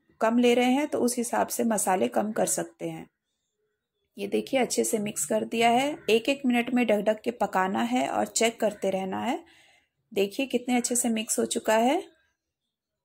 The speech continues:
इसको अच्छे से मिक्स करना है। इसका बहुत सॉफ्ट हो जाएगा, स्मूथ, और देखने में भी बहुत अच्छा लगेगा। उसके बाद हम इसमें लास्ट में अपना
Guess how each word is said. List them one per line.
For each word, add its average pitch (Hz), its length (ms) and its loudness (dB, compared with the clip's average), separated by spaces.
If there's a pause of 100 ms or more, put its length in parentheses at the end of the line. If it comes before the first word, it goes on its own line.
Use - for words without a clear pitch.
(1700)
इसको - 220 -4
अच्छे 233 260 -2
से 240 140 -2
मिक्स 220 300 -2
करना 233 360 2
है। 262 160 2
इसका 277 420 -2 (840)
बहुत 247 280 0
सॉफ्ट 226 300 0
हो 214 80 0
जाएगा, 202 440 2
स्मूथ, 214 360 -2
और 208 80 2
देखने 208 380 -2
में 214 160 -2
भी 214 100 -2
बहुत 180 300 -4
अच्छा 185 260 -4
लगेगा। 180 600 -4 (400)
उसके - 260 -2
बाद 233 300 2
हम 226 120 0
इसमें 226 240 -2
लास्ट 233 480 2
में 208 140 -2
अपना 202 420 -2